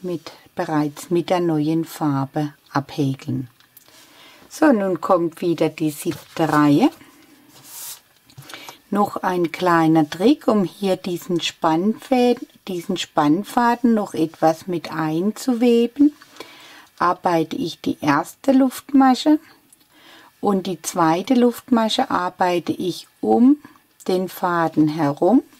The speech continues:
und dann die dritte. So habe ich ihn hier mit eingewebt.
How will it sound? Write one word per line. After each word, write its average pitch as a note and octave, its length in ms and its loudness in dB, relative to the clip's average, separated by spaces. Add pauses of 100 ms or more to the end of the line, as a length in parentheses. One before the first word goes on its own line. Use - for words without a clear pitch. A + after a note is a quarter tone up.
(540)
und F3 280 -2
dann D#3 240 2
die F3+ 180 -6
dritte. D3+ 440 -4 (460)
So F3+ 200 0
habe E3+ 280 -2
ich - 280 -6
ihn F3 180 0
hier F#3 500 -2
mit F#3+ 360 -6
eingewebt. D3+ 1000 0